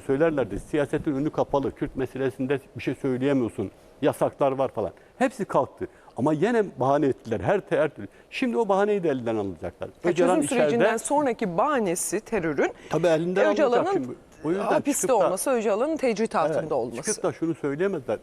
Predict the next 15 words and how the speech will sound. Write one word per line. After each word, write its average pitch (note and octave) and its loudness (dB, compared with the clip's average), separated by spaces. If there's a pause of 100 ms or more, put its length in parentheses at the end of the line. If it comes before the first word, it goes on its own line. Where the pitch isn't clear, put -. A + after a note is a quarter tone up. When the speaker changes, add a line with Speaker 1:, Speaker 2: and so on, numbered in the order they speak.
Speaker 1:
Ya G2 -6
zaten F#3 0
o - -4
Speaker 2:
İdi. E3+ -2
Speaker 1:
orada F3 0
şöyle D3+ -4
bir C#3+ -10
sorgulama C3 -2
da B2+ 2
çıkacak. D2 -18 (340)
Ya B2 0
Öcalan D#3 0
da C#3 -4
dönecek D3+ -2
bu C#3+ -10